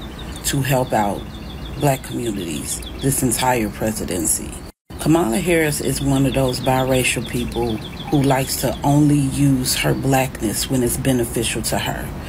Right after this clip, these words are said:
when it's beneficial to her gaining some type of political one-up. Any other time, she is more than willing to soft shoe tap dance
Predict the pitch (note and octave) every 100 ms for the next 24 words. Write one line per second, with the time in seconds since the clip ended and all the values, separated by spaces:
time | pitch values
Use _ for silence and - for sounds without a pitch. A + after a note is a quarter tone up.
0 | - - - C#3 C3+ C3 C3 D3 D3 -
1 | C#3 - - B2 C3 C3+ B2+ - - -
2 | - C#3+ C#3+ C#3 C3+ - D3 C#3 D3 C3+
3 | A#2 - C3 C#3 C#3+ C#3 B2+ B2+ C3+ B2+
4 | A#2 G#2 - - - - - - - -
5 | - A2 D#3 D#3+ E3 D3+ D3 - C3+ C3
6 | C3 - D#3 C3+ C3 B2 C#3+ C#3 D3 D#3
7 | D3+ D3+ C#3 D3 C#3+ B2+ A#2 - - -
8 | - - - - - - - C#3+ - D#3+
9 | D#3 D3+ - D#3+ D#3 E3+ C#3 - B2+ A2+
10 | G2+ E2+ - -